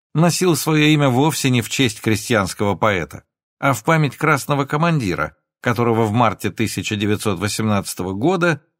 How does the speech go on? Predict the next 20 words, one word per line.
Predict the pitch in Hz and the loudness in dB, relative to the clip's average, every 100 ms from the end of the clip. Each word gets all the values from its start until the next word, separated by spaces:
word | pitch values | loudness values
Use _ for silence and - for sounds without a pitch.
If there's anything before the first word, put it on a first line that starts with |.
| _ | _
лично | - 135 165 196 - 147 151 | 0 2 2 0 -4 0 0
изрубил | 143 139 123 143 127 117 104 | 2 0 2 2 2 2 2
шашкой | 87 - 180 160 - 143 | 0 0 0 -2 0 0
генерал | 113 120 117 135 | 2 0 2 2
Марков | 127 120 98 - 98 - _ _ | 2 2 0 -2 -6 -8 _ _
на | 123 | -4
своем | 113 120 117 104 | -2 0 2 2
пути | 98 113 - 110 | 0 -4 0 -2
от | 110 104 98 | 0 -4 -4
Дона | 98 156 180 190 | 0 0 2 0
к | 156 110 | -2 -6
Екатеринодару. | 107 107 113 113 113 95 87 67 - _ _ _ _ _ _ _ _ | -4 -4 -2 0 0 0 -2 -4 -10 _ _ _ _ _ _ _ _
Хотя | - 131 135 127 110 | -2 0 2 2 2
городок | - 113 110 107 131 202 190 | -2 -2 0 2 2 0 0
этот | 180 185 - _ _ _ | 0 -2 -4 _ _ _
находился | - 185 165 160 196 185 - | -2 -2 0 0 0 0 0
в | 160 | -4
полутора | - 143 165 147 151 147 | 0 0 0 0 0 -2
тысячах | - 143 - 127 139 - | 0 0 0 -2 -2 -4
верст | 135 139 - - | 0 0 0 -8